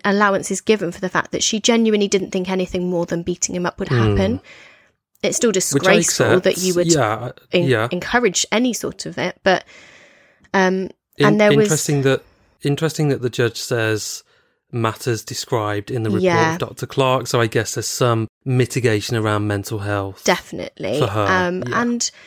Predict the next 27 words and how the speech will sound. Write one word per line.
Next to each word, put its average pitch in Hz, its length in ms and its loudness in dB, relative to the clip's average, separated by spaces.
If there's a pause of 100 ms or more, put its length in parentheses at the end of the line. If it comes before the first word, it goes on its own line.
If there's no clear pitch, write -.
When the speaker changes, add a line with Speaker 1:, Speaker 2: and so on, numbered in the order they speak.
(160)
Speaker 1:
there's 311 180 2
been 339 120 2
a 330 80 2
lot 269 400 0
said. 190 480 0 (440)
I 254 420 2
personally 185 920 -2 (160)
think 185 300 0
it - 180 -2 (180)
doesn't 190 300 2
make 180 300 -2
any 180 120 0
difference, - 320 -4
but 185 120 -2
there's 190 180 -2
been 202 140 -2
a 202 120 -2
lot 202 300 0
said 185 180 -2
about 175 180 -2
the 196 60 -8
fact - 200 -6
that - 120 -10
she - 160 -2
was 190 160 -6
very 208 360 2
young. 208 500 -2